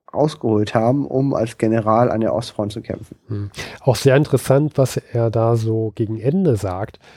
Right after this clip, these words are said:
Speaker 2: dass er es ausgezeichnet findet, dass er die Rumänen, äh, in den Krieg eingetreten sind, weil jetzt hat er endlich auch mal nicht mehr nur diesen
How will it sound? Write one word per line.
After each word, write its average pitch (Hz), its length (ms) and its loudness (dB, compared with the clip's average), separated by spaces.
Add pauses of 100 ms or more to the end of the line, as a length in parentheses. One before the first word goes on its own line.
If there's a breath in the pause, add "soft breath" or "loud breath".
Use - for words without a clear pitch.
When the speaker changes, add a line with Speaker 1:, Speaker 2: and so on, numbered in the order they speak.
(200 soft breath)
Speaker 2:
dass 113 300 -4
er 110 480 0
es - 260 -12
ausgezeichnet 156 920 2
findet, 127 460 -2
dass 120 240 -4
er 120 300 -6 (360 loud breath)
die 123 120 0
Rumänen, 135 720 2 (440 soft breath)
äh, 123 340 2
in 123 60 -2
den 123 120 2
Krieg 156 280 -2
eingetreten 113 460 -4
sind, 143 280 -2
weil 120 100 2
jetzt 120 200 -2
hat - 140 -6
er 117 180 2
endlich 170 400 0
auch 139 160 0
mal 131 300 4 (320 loud breath)
nicht 135 200 -2
mehr 123 120 2
nur 120 160 2
diesen 101 520 -6